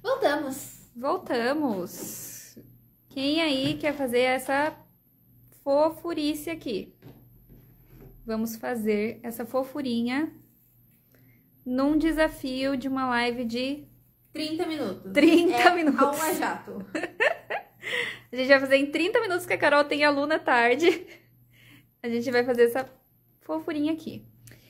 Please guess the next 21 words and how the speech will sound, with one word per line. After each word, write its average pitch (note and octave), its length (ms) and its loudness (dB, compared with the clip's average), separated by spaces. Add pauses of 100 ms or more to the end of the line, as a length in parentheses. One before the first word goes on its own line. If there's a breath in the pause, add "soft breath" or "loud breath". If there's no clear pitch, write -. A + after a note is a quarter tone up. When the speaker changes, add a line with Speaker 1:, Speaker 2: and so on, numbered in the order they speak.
(120)
Speaker 2:
Quem G#4 260 2
é? F#3+ 200 -2 (500)
A A#3 100 -2
gente C#4 220 -2
não D4 140 2
decidiu, D4+ 380 0
né, A3+ 160 -2
Carol? C4 240 6 (340)
<laughs> F4 360 2
Speaker 1:
É C4+ 80 0
a C4+ 120 2
Lila. B3+ 520 -2 (440 soft breath)
Speaker 2:
Lila? C4+ 440 4
Speaker 1:
Já B3+ 140 -6
tem B3 160 -8
Lila? A3+ 460 -8 (140)
Speaker 2:
Não. G#3 460 -6 (200)
Speaker 1:
Então B3+ 220 -14
é B3 140 -10
a B3 60 -6
Lila. G#3+ 320 -8